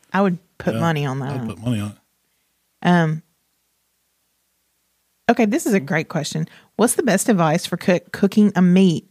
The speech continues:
Speaker 1: or something that you've never cooked before, something you're not comfortable with, something you haven't done, maybe something exotic even?
Speaker 2: Um, the best advice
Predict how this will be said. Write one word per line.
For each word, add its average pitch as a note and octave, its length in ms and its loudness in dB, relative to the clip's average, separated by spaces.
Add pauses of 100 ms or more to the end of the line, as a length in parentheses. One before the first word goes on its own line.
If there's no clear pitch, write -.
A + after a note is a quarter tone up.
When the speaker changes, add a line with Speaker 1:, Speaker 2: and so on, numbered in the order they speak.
(120)
Speaker 1:
or F3+ 120 4
something E3+ 500 0
that F3 160 -4
you've F3+ 80 0
never E3 180 0
cooked - 200 -6
before, C#3 260 -6
something F#3+ 320 0
you're F3+ 100 2
not F3 180 0
comfortable E3+ 420 -4
with, E3 180 0
something D#3+ 300 -6
you E3 60 0
haven't D#3 280 -2
done, D3 380 -4
maybe E3+ 200 0
something - 260 -6
exotic A3 500 2
even? G#3 420 0 (1120)
Speaker 2:
Um, C#3 580 2 (260)
the G#2+ 80 -14
best D#3 480 2
advice G#2+ 720 -4